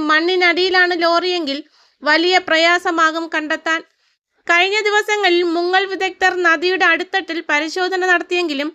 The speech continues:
ലോറിയിലുണ്ടായിരുന്ന മരകഷ്ണങ്ങളുടെ അവശിഷ്ടങ്ങൾ പോലും കണ്ടെത്താനായില്ല.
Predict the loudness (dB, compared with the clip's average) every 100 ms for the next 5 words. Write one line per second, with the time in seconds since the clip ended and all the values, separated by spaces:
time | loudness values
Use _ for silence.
0 | _ _ _ -8 0 4 4 2 -2 0
1 | 0 0 0 -2 0 -2 -2 -4 -4 -4
2 | -2 0 0 2 0 -2 -4 -4 -2 -2
3 | 0 0 0 -6 _ _ _ -4 -2 0
4 | 0 2 2 2 2 -2